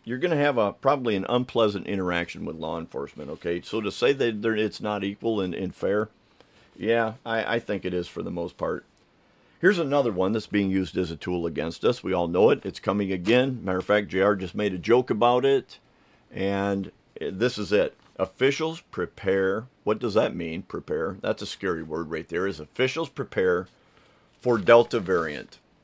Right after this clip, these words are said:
okay? Headline news, folks, on the Record Eagle, which is, I call it the Wretched, Wretched Beagle, okay? They were one of the main contributors to, uh, massacring me in the press.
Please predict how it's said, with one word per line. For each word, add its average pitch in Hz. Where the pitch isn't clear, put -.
okay? 101
Headline 143
news, 135
folks, 101
on 107
the 98
Record 101
Eagle, 92
which 92
is, 92
I 98
call 98
it 90
the 92
Wretched, 92
Wretched 98
Beagle, 87
okay? 95
They 92
were 98
one 101
of 90
the 87
main 127
contributors 98
to, 95
uh, 85
massacring 104
me 95
in 90
the 82
press. 92